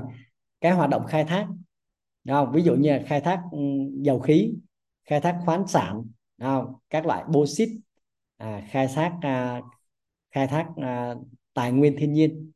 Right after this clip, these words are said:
đúng không? Đó, thì cũng gây ra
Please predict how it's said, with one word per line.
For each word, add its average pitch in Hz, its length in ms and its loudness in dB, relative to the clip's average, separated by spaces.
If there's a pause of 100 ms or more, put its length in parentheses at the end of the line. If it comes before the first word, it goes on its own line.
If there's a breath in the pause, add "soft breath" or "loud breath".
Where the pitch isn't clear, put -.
(520)
đúng 123 160 -4
không? 147 240 -4 (520)
Đó, 127 460 -4
thì 127 220 0
cũng 170 260 -2
gây 160 160 8
ra 156 340 2